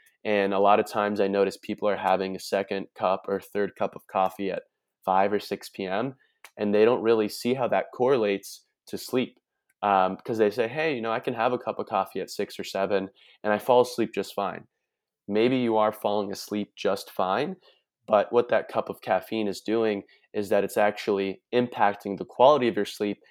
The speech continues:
and maybe it's get-, it's allowing you to get less deep sleep than you naturally should be getting. So, um, it's not all about how much sleep, it's also about the quality of the sleep. So I,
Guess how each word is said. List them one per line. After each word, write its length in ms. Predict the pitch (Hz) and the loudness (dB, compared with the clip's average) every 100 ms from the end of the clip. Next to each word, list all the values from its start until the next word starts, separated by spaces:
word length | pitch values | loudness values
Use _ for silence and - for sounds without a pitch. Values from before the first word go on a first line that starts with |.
| _ - | _ -6
and 100 | 104 | 0
maybe 300 | 107 110 110 | 2 2 2
it's 160 | 107 | 0
get-, 320 | - 110 107 - | 2 2 2 0
it's 220 | 104 101 | -2 0
allowing 420 | 107 101 101 101 | 2 2 2 0
you 120 | 98 92 | -4 -6
to 120 | - | -6
get 220 | 98 - | -4 -4
less 380 | - 101 113 - | -4 2 2 0
deep 380 | 98 90 117 120 | -12 -6 -6 -6
sleep 340 | - 101 95 _ | -6 -6 -6 _
than 200 | 101 98 | -6 -4
you 100 | 92 | -2
naturally 580 | 95 95 - 98 95 92 _ _ | -2 -4 -6 -8 -8 -8 _ _
should 280 | - - 107 | -6 -2 -2
be 120 | 98 | -2
getting. 280 | 98 90 90 | -4 -4 -6
So, 340 | - 95 92 _ _ - | -6 -6 -6 _ _ -6
um, 160 | 104 98 | 0 0
it's 160 | 98 - | 0 0
not 220 | 110 113 | 0 2
all 140 | 107 | 2
about 220 | 107 98 - | 2 2 0
how 180 | 107 | -2
much 320 | 101 104 - - | -2 -2 -6 -8
sleep, 200 | 104 101 | -6 -6
it's 100 | - | -4
also 240 | 95 - | -4 -4
about 160 | 90 87 | -6 -8
the 80 | - | -10
quality 420 | - 95 92 95 | -4 -2 0 -2
of 60 | |
the 80 | 92 | -6
sleep. 340 | 95 - 90 - | -8 -10 -12 -6
So 200 | 98 95 | -2 2
I, 180 | 95 | 0